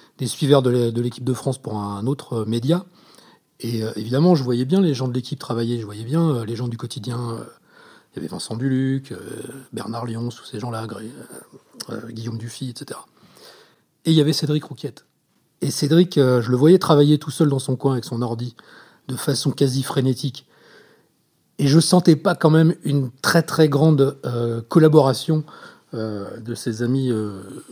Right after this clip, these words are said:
du journal. Et honnêtement, moi, je, voilà, je, je, je travaillais dans mon coin, on était, j'étais avec un,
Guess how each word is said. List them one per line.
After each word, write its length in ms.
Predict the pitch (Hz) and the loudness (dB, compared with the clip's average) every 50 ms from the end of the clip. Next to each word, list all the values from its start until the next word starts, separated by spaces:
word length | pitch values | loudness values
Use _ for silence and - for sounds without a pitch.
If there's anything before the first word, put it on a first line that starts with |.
| - | -14
du 100 | - 123 | -12 -8
journal. 440 | 127 123 127 131 131 120 110 92 - - - - - - - - _ _ _ _ _ - | -4 -2 0 2 2 2 0 -2 -6 -12 -20 -20 -20 -20 -20 -20 _ _ _ _ _ -4
Et 240 | 139 139 143 160 - - - | 0 0 0 0 0 -2 0
honnêtement, 480 | - 180 180 190 180 190 190 190 185 180 | 4 6 6 6 6 8 8 8 8 8
moi, 200 | 165 156 160 151 | 8 8 8 8
je, 100 | 139 143 | 6 6
voilà, 380 | 143 131 131 139 147 156 147 | 4 4 6 6 6 6 6
je, 260 | 120 113 113 107 104 98 | 4 2 -2 -8 -8 -10
je, 120 | 107 107 104 107 117 - _ _ - - - - _ _ _ _ _ | -10 -10 -10 -12 -14 -16 _ _ -20 -20 -20 -20 _ _ _ _ _
je 100 | - - | -20 -12
travaillais 260 | - - 113 117 117 | -8 -4 -2 -2 -2
dans 80 | 110 107 | -2 -2
mon 140 | 113 117 | -2 -2
coin, 240 | 113 - 160 160 165 | 2 4 6 8 8
on 140 | 156 143 120 | 8 6 6
était, 340 | 107 - - 104 98 101 101 | 2 0 -6 -10 -12 -12 -16
j'étais 240 | 101 - - - 113 | -18 -16 -14 -14 -12
avec 240 | - - - - | -12 -12 -12 -12
un, 80 | - | -12